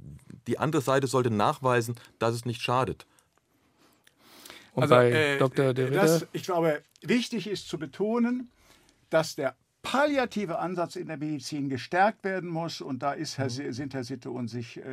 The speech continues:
Speaker 3: äh, da passt kein Blatt zwischen uns, glaube
Speaker 1: Ja.
Speaker 3: ich. Aber auf der anderen Seite, dass die, die Begriffe fördern, Geschäftsmäßigkeit jetzt zumal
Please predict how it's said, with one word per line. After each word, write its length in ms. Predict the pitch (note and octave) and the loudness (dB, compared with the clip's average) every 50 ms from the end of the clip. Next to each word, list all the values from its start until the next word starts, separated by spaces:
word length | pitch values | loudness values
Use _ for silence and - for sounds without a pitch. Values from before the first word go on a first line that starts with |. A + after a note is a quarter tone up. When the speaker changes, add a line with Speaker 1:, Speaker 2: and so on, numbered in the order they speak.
| B2 A#2+ | -10 -10
Speaker 3:
äh, 640 | - A#2+ A#2+ A#2 A#2 B2 A#2+ A#2+ A#2+ A#2+ A#2+ A2+ G#2+ | -8 -6 -6 -4 -4 -4 -4 -4 -4 -4 -4 -4 -6
da 180 | A2 A#2+ A#2 | -6 -6 -6
passt 320 | A#2 - C#3 C#3 B2+ - - | -6 -4 -4 -6 -6 -6 -6
kein 200 | - A#2 A#2 G#2+ | -4 -4 -4 -2
Blatt 240 | G#2 B2 D#3+ - - | -2 -4 -4 -4 -6
zwischen 420 | - - - F3 F3 - E3 E3+ | -16 -14 -8 -8 -8 -8 -8 -12
uns, 300 | D3+ D#3 F3 F3 - - | -10 -10 -10 -10 -12 -10
glaube 320 | - D#3+ D3 D3+ - D#3 D#3+ | -4 0 2 2 2 2 0
Speaker 1:
Ja. 60 | D#3+ | -2
Speaker 3:
ich. 180 | E3+ E3 - - - - - - - - - - - - - _ _ - | -2 -4 -4 -10 -16 -20 -20 -18 -18 -18 -20 -20 -20 -20 -20 _ _ 2
Aber 240 | F#3 F#3 F#3 F3 - | 4 4 4 4 2
auf 100 | D#3+ - | 0 0
der 240 | - D3 - - F#3+ | 0 0 0 2 4
anderen 380 | G#3+ B3 B3+ A#3+ A#3+ A3+ G#3 | 6 6 8 8 6 6 4
Seite, 580 | E3 E3+ E3+ E3 F3+ F#3+ F3+ F#3+ G3 F#3 F3+ - _ - | 6 6 6 8 8 6 6 4 4 4 4 2 _ -12
dass 460 | - D3 F3 E3 D#3+ - - - _ - | -4 2 2 2 2 2 -2 -8 _ 4
die, 160 | F3 E3 D#3+ | 6 6 6
die 160 | B2 - D#3+ C#3+ | 4 2 -2 2
Begriffe 480 | D#3+ D3+ - E3+ C4 A#3 - G3 F3+ | 2 2 4 4 2 4 4 2 2
fördern, 420 | - - F#3+ A3+ A#3+ A3+ A3+ G3 F3 | 4 4 4 4 4 4 4 2 4
Geschäftsmäßigkeit 1040 | E3 - - F#3+ G3+ - - - F3 F3 D#3 E3 E3 - - D#3+ D#3 D3+ D3+ - - | 2 2 0 -2 -2 -4 -8 -8 -6 -4 -4 -4 -6 -2 2 2 2 2 2 -2 -6
jetzt 360 | F#3+ G#3 F#3+ G3 - - - | -2 0 0 0 0 -4 -8
zumal 340 | - E3 D#3+ E3 E3+ - - | -8 -6 -2 0 0 0 -2